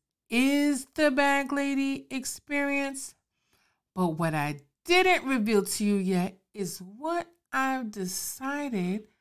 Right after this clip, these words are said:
to refer to you all as. So I didn't wanna call you handles. When you think about it, let's think about a bag, right? There's handles, there's pockets, there's zippers, there might be snaps,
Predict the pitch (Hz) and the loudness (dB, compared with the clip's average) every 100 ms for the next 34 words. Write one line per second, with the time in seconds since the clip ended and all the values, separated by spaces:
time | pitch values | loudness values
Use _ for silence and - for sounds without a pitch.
0 | _ _ _ _ _ - 277 269 269 233 | _ _ _ _ _ -6 0 0 0 2
1 | 208 196 220 214 _ _ _ - 330 302 | 2 2 0 -6 _ _ _ -6 0 2
2 | 349 427 440 302 214 165 - 180 - - | 2 2 6 6 6 4 2 -4 -12 -16
3 | _ _ _ _ _ _ - _ _ _ | _ _ _ _ _ _ -20 _ _ _
4 | _ _ _ _ _ _ _ _ _ _ | _ _ _ _ _ _ _ _ _ _
5 | _ _ - 427 440 466 466 466 415 - | _ _ -6 -4 -2 -2 0 0 0 0
6 | 370 370 320 233 135 156 214 262 277 247 | 4 6 6 4 2 0 0 0 0 -2
7 | 240 302 349 311 269 240 240 269 277 240 | -2 -2 0 6 8 8 4 2 0 4
8 | 214 185 165 - - - 165 - 139 139 | 4 4 0 -4 -10 -8 -8 -8 -14 -18
9 | _ 165 196 202 196 190 185 175 175 175 | _ -2 0 2 0 -2 -4 -4 -6 -8
10 | 175 170 170 _ _ _ _ _ _ _ | -12 -20 -20 _ _ _ _ _ _ _
11 | _ _ 135 131 - 226 220 202 202 190 | _ _ -20 -20 -8 -2 0 0 0 -2
12 | 190 - - 127 - 180 185 190 175 170 | -2 -6 -14 -20 -6 -6 -4 -2 0 0
13 | 170 175 165 - 147 139 143 - - - | -2 -4 -8 -12 -10 -8 -10 -12 -18 -20
14 | - - 175 180 175 165 180 - - | -20 -10 -4 -2 0 -4 -8 -14 -20